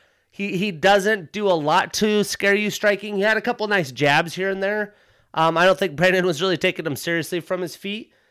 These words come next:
Um, but this is exactly what happened the whole fight, was Brandon trying to avoid the relentless takedown attempts from Malkoun.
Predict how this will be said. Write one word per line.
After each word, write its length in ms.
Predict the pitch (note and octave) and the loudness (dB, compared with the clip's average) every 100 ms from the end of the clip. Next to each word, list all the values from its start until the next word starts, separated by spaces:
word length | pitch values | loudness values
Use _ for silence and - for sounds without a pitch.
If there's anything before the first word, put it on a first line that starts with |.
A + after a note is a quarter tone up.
| _ _ - | _ _ -2
Um, 420 | E3 E3+ D#3+ D#3 | 2 4 2 0
but 120 | F#3+ | -2
this 180 | A3+ A3+ | -4 -4
is 120 | A3+ | -4
exactly 400 | G3+ F3 F#3+ D#3+ | -2 2 2 4
what 140 | F#3+ E3 | 4 4
happened 300 | F3 F3 E3 | 2 0 0
the 40 | |
whole 120 | D#3 | 0
fight, 300 | C3+ E3 D3 | 0 0 -2
was 140 | C3+ A2+ | -2 -8
Brandon 440 | A#2 G3 G#3 G#3 | 0 2 4 0
trying 320 | - F#3+ F3+ D#3+ | 0 -2 -2 -4
to 160 | F3+ | -4
avoid 560 | D#3 D3 F3+ F3+ F3 D#3 _ _ _ | -4 -2 0 0 -2 -8 _ _ _
the 400 | D3+ E3+ F3 E3+ | -10 -8 -6 -8
relentless 720 | E3+ F3 E3+ F#3 - G3 F#3 | 0 2 4 2 2 2 2
takedown 440 | - G3 F#3+ F#3 F3+ | 2 -2 0 0 0
attempts 340 | D3+ F#3 E3+ | -2 -2 -4
from 220 | - F3+ | -6 -6
Malkoun. 580 | E3 C#3 - G3+ A3+ B3 | -4 -6 -6 -6 -4 -8